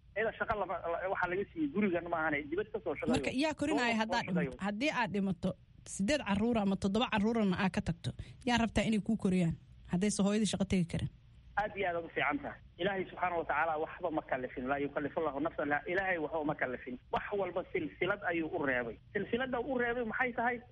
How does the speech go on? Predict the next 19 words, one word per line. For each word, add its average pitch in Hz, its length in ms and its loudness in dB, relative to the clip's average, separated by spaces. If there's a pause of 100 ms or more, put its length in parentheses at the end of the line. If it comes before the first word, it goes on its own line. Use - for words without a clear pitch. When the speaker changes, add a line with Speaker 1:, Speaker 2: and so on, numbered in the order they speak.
(180)
Speaker 1:
Aniga 254 260 0
markaan 226 320 0
tago 214 240 -2
waxa 202 180 -2
weeye, 185 200 0
mas-uuliyaddii 170 580 -2
waa 151 120 0
laygala 143 340 0
wareegay. 127 380 -2 (320)
Wixii 226 380 -6
igala 202 220 0
wareegay 175 400 0
ayay 165 220 0
u 170 60 -2
taallaa. 127 400 0
Laakiin 202 400 -4
inta 254 280 0
aan 170 240 0
noolahay, 214 480 0